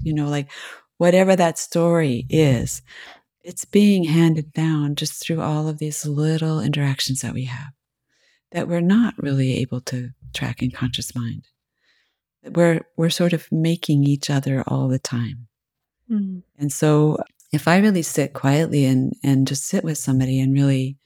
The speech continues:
Speaker 1: allow myself to feel with them, I am gonna have a sense of how well they were mothered.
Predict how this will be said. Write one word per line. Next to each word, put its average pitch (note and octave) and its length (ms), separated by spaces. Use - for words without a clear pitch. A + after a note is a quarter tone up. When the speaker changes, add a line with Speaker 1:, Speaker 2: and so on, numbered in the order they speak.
Speaker 1:
allow D3+ 460
myself C3 640
to - 200
feel C#3+ 640
with B2+ 240
them, A2+ 320
I A#3+ 60
am C#4 320
gonna D#3+ 220
have F3 180
a F3 40
sense A#3 320
of - 80
how A#2 180
well A#2 180
they A2+ 120
were A#2 120
mothered. - 340